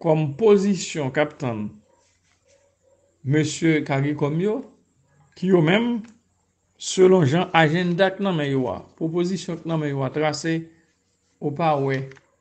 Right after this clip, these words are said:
plas P M Ariel Henry. Sèl moun ki wè plas li, se moun ki genyen akò, akò kwòk, vingt et un desanm, ak onze septanm nan men yo,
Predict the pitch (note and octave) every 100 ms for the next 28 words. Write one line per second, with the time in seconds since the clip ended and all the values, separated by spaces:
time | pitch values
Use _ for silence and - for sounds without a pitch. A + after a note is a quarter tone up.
0 | _ _ B2+ C3+ C3+ C3+ - - - _
1 | _ _ _ _ _ D#3 D#3 - C3 B2
2 | C3 - _ - B2 A#2 B2 B2 A#2+ G2+
3 | E2+ - _ - _ _ - - _ _
4 | _ _ _ _ _ _ _ - - D#3
5 | D#3+ D3+ C#3+ C#3 C#3+ C#3 C#3 B2 - C3+
6 | D#3+ - _ _ _ _ _ _ - C3+
7 | B2 C3 G#3 A3+ E3+ F3 C#3+ C#3+ C3+ C3
8 | B2 - C3+ B2+ - F3+ D#3 - _ _
9 | _ B2 A#2+ C3+ C3 E3 E3 E3 - _
10 | _ _ _ _ _ _ _ - C3+ C3+
11 | C#3 C3+ D#3+ F#3 G3 B3 - _ _ _
12 | _ _ - C#3+ D3 D#3 C#3 F3 - -
13 | C#3+ C3+ C#3 B2+ C3+ E3